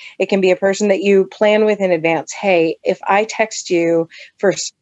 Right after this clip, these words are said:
support, you know, please know that I'm just looking for some validation or some encouragement or whatever that is.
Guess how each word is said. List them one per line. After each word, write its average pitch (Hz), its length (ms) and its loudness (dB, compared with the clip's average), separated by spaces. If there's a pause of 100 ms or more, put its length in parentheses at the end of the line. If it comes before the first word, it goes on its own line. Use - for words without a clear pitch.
support, 165 800 0
you 190 220 -2
know, 165 400 0
please 180 320 -2
know 170 260 2
that 165 220 0
I'm 165 160 -2
just 160 180 -4
looking 160 360 -2
for 165 180 -2
some 156 180 -12
validation 185 920 0
or 165 280 0
some 151 180 -8
encouragement 175 920 -4
or 170 80 -4
whatever 160 340 -2
that 151 220 -4
is. 170 400 -4